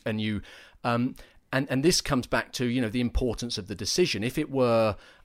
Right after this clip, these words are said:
uh, a, i-, if it were immediately a matter of life and death at that point, and you ask somebody to put their faith in the level of evidence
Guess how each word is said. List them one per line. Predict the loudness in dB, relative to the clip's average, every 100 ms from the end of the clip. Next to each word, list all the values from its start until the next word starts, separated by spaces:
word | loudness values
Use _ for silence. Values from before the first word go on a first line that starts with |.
| _
uh, | 0 2 2 0 -2
a, | -6 -6 _
i-, | -14 -12
if | -4 -2 0
it | 2
were | 4 4
immediately | 4 2 4 2 2 0 0
a | -2
matter | 0 -2 -4
of | -2
life | 0 0 -2
and | -4
death | 0 0 -2
at | -6
that | -4 -4 -2
point, | -2 -2 -6 -12 -14 -14 -20 -20 _
and | -2 -2
you | 2
ask | 2 2
somebody | -2 -2 -8
to | -4
put | -4
their | -2 -4
faith | -2 -2 -2 -8 -8
in | -6 -4
the | -2
level | 0 0 0
of | 0
evidence | -2 -2 -6 -6 -8